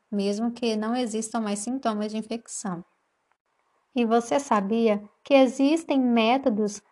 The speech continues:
para a esterilização e desinfecção de micro-organismos? Pois é,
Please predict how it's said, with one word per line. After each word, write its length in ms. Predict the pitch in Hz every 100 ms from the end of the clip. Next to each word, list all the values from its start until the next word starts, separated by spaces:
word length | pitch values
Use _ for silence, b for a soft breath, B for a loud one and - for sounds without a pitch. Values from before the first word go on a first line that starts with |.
| _
para 260 | - 240 240
a 80 | 233
esterilização 1300 | 277 285 330 311 294 285 269 269 269 - 240 233 233
e 100 | 233
desinfecção 920 | 220 262 294 359 330 320 - 240 233
de 120 | 220
micro-organismos? 1120 | 214 208 208 185 196 180 190 277 302 240 - - _ _ _ _ _
Pois 380 | 214 208 233 214
é, 240 | 185 185